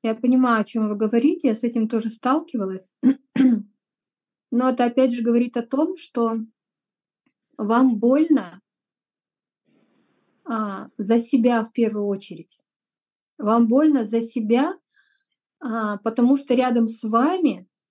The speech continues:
происходит то, что в вашем, в вашем мире, именно в вашем, считается, м, болезнью и страданием.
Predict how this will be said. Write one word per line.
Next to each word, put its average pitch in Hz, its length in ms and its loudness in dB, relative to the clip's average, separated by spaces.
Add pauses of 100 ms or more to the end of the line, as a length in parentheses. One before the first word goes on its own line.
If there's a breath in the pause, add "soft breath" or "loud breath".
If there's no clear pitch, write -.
(260)
происходит 226 760 0 (120)
то, 349 200 2
что - 220 -8
в 208 140 -6
вашем, 240 680 -2 (760)
в 202 140 -12
вашем 226 540 -2
мире, 269 340 0
именно 214 300 -4
в 202 60 -10
вашем, 208 500 -4 (800)
считается, 247 1000 -2 (600)
м, 220 320 -8
болезнью 254 540 2
и - 20 -4
страданием. 226 760 -2